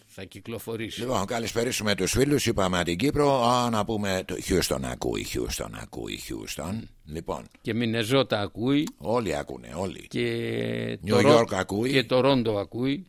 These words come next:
Speaker 2: Όλοι ακούνε, για να δω μόνο, μισό λεπτό, Αυστραλία δεν έχει μπει μέσα ακόμα, εντάξει, είναι,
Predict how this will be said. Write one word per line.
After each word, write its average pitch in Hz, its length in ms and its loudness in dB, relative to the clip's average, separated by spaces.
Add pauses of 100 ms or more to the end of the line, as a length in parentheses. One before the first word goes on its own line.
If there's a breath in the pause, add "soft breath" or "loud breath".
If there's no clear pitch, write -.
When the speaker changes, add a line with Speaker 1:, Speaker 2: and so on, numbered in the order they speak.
(560 soft breath)
Speaker 2:
Όλοι 131 360 -2
ακούνε, 120 340 -6
για 92 160 -10
να 95 140 -6
δω 101 120 -4
μόνο, 113 520 -4
μισό 78 280 -8
λεπτό, 113 640 -8
Αυστραλία 90 640 -8
δεν 82 80 -6
έχει 76 140 -10
μπει 73 140 -6
μέσα 80 240 -8
ακόμα, 113 300 -8
εντάξει, 80 380 -10
είναι, 82 360 -12